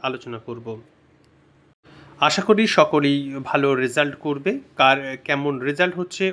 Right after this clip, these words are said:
অবশ্যই কমেন্ট করে জানাবে। সকলের শারীরিক সুস্থতা কামনা করে আজকের ভিডিওটি এখানেই শেষ করছি।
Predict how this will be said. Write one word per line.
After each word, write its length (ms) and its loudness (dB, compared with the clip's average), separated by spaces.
অবশ্যই 440 -4
কমেন্ট 320 -6
করে 200 -8
জানাবে। 420 -6
সকলের 460 -2
শারীরিক 480 -6
সুস্থতা 520 -6
কামনা 340 -4
করে 360 -6
আজকের 360 -6
ভিডিওটি 580 -8
এখানেই 340 -8
শেষ 240 -10
করছি। 400 -14